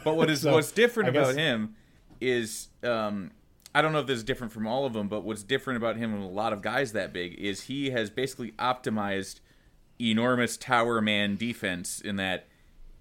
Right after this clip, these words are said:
Speaker 1: you know, he, he's, he's good at coming over for help, but he also, he gets vertical. He does not foul very often. He doesn't, he doesn't
Speaker 2: Yeah.
Speaker 1: jump for
Speaker 2: Yeah.
Speaker 1: blocks. He, you know, he can, I mean, he's so huge that it's not like he has to move very far to be able to box,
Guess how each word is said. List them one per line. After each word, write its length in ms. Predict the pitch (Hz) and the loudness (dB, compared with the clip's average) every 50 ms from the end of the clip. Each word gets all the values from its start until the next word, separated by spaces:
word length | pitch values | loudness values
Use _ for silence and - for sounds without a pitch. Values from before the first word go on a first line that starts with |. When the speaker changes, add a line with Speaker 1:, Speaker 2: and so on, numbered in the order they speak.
| - | -12
Speaker 1:
you 120 | - 110 107 | -6 -4 -2
know, 240 | 101 95 92 90 - | -2 -2 -4 -6 -8
he, 540 | 104 110 107 101 98 95 92 90 - - _ _ _ _ _ _ _ _ | -8 -6 -4 -4 -4 -4 -6 -8 -10 -12 _ _ _ _ _ _ _ _
he's, 300 | 110 107 107 98 - - | -8 -6 -6 -6 -6 -10
he's 200 | - 110 101 107 | -12 -12 -12 -8
good 180 | - 127 123 123 | -6 -4 -2 0
at 160 | 120 113 110 - _ _ - | 0 -2 -2 -8 _ _ -10
coming 220 | 120 117 117 117 | -4 -2 -2 0
over 120 | 113 107 101 | -2 -2 -4
for 100 | 101 95 95 | -8 -12 -8
help, 280 | - 139 139 135 117 - | -2 -2 -2 -2 -2 -4
but 120 | 113 107 | -4 -2
he 80 | 107 107 | -2 0
also, 260 | 120 123 123 127 110 | -2 -2 -2 -4 -6
he 120 | 98 113 | -6 -6
gets 200 | 98 110 110 104 - | -4 -4 -4 -4 -6
vertical. 760 | - 92 82 110 113 131 131 135 - - 143 143 151 151 - - - - - - _ _ | -14 -10 -6 -2 -2 0 -2 -2 -4 -4 -4 -4 -4 -6 -8 -16 -20 -20 -20 -20 _ _
He 220 | _ - 113 110 | _ -6 -6 -6
does 240 | 95 107 107 95 104 | -4 -6 -8 -6 -4
not 300 | 104 101 113 127 - - | -2 0 0 0 -2 -2
foul 280 | - 127 135 135 131 113 | 0 2 4 4 2 2
very 260 | 101 101 98 95 92 | 0 -2 -2 -2 -4
often. 480 | 95 90 92 - - 95 95 95 - 104 101 | -6 -6 -8 -8 -8 -8 -8 -8 -10 -10 -8
He 140 | 104 101 | -8 -4
doesn't, 380 | 101 113 117 117 127 117 107 110 - _ _ _ _ _ _ | -2 -2 -2 -2 -2 -4 -4 -6 -10 _ _ _ _ _ _
he 60 | - | -2
doesn't 140 | 123 127 156 190 - | 0 2 4 2 2
Speaker 2:
Yeah. 40 | 214 | 0
Speaker 1:
jump 300 | - - 127 127 123 - | 0 0 0 -2 -2 -6
for 120 | - 131 | -8 -6
Speaker 2:
Yeah. 100 | 113 113 | -4 0
Speaker 1:
blocks. 500 | 127 127 127 127 - - - - - - - | 2 2 2 2 0 -4 -8 -8 -8 -10 -12
He, 520 | 110 113 113 110 107 104 101 98 92 - - _ _ _ _ _ _ _ _ _ _ _ _ _ - | -8 -4 -4 -2 -2 -2 -2 -4 -6 -8 -16 _ _ _ _ _ _ _ _ _ _ _ _ _ -4
you 100 | 107 113 | -2 -2
know, 200 | 107 101 98 95 | 0 0 -2 -2
he 180 | 104 110 107 | -4 -6 -6
can, 180 | - 107 95 95 104 | -4 -6 -6 -4 -2
I 80 | 95 98 | -2 -2
mean, 220 | 104 107 98 - - _ - _ _ _ _ _ _ _ _ _ | 0 -2 -4 -6 -12 _ -20 _ _ _ _ _ _ _ _ _
he's 260 | - 131 127 117 - | -4 -4 -2 -2 -4
so 440 | - - - - 185 185 185 160 143 | -6 -8 -4 0 2 4 4 4 2
huge 640 | - - - 196 233 254 226 180 147 139 135 - | 0 -2 0 2 2 4 4 4 2 2 0 0
that 160 | - 156 139 139 | 0 2 2 2
it's 180 | 135 - - 135 | 0 -2 -4 0
not 280 | 139 151 160 156 - | 2 2 2 2 0
like 300 | 143 143 160 165 156 - | 0 0 0 0 0 -4
he 180 | - - 120 117 | -6 -8 -6 -4
has 260 | 135 143 143 131 - | 0 0 -2 -2 -2
to 80 | - 120 | -4 -2
move 260 | 107 117 135 139 120 107 | -2 0 -2 -2 -4 -2
very 260 | 110 113 110 104 98 | -2 0 0 0 -2
far 480 | - - - 139 156 160 135 117 110 | -4 -4 -2 0 2 2 2 2 2
to 140 | 107 - 117 98 | 0 -4 -6 -4
be 180 | 107 101 98 | -2 -2 0
able 160 | 101 101 98 98 | -2 -2 -2 -6
to 60 | 95 | -8
box, 340 | 90 - 92 92 92 - | -4 -2 -2 -2 -2 -4